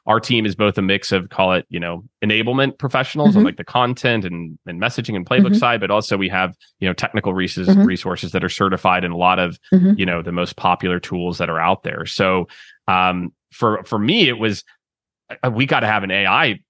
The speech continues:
Speaker 1: offering for these sales
Speaker 2: Mm-hmm.
Speaker 1: orgs. You know, it's
Speaker 2: Right.
Speaker 1: like, we, again, we, we did their poll, and so, you know, you see seventy percent of them are using it.
Speaker 2: Mm-hmm.
Speaker 1: And then we did a poll. I wanna say, did I do that Monday? It might have been last, yeah, my, so last week.
Speaker 2: Mm-hmm.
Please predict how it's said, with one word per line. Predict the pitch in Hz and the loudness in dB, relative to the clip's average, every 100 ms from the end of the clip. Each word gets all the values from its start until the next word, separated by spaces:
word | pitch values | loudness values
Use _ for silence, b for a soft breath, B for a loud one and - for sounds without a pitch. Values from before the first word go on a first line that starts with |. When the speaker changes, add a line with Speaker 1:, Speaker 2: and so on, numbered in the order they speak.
| - | -2
Speaker 1:
offering | 98 - 92 92 | -2 -2 -4 -6
for | - | -8
these | 101 - 135 | -8 -8 -2
sales | 101 214 | 4 4
Speaker 2:
Mm-hmm. | 226 | 4
Speaker 1:
orgs. | 156 - - | 2 -6 -8
You | 190 | -2
know, | 196 | -2
it's | 208 | 0
Speaker 2:
Right. | - 262 107 | 2 2 0
Speaker 1:
like, | 90 | -4
we, | 107 | -6
again, | 95 120 | -4 -4
we, | 113 98 | -4 -6
we | 107 | -8
did | 98 123 | -4 -2
their | 104 | -2
poll, | 98 - 151 | -4 0 2
and | 117 | 2
so, | 101 104 | 0 -6
you | 104 | -4
know, | |
you | 107 | -6
see | - 98 | -8 -10
seventy | - 123 127 117 | -4 -2 -2 -6
percent | 107 - 131 113 | -8 -4 -2 -2
of | 110 | -2
them | 107 | -4
are | 95 | -4
using | 98 156 123 104 | -4 -2 0 2
it. | 120 - - | 0 -2 2
Speaker 2:
Mm-hmm. | 220 233 | 4 6
Speaker 1:
And | 302 320 _ _ | 4 2 _ _
then | 139 | 2
we | 135 | 2
did | 117 131 | 2 0
a | 113 | -2
poll. | - 135 135 | -4 0 0
I | |
wanna | 113 175 | 0 -4
say, | 214 139 | -4 -6
did | - | -4
I | 110 | -6
do | 165 | -6
that | 196 92 | -8 -8
Monday? | 95 117 180 | -8 -4 -4
It | - | -2
might | 190 | -2
have | 233 | -2
been | 95 - | -4 -6
last, | 98 113 - | -2 -2 -2
yeah, | 143 | -4
my, | 95 | -4
so | - 107 | -6 -4
last | 98 110 113 110 | 0 0 0 0
week. | 147 131 - | 0 0 4
Speaker 2:
Mm-hmm. | 240 262 | 6 4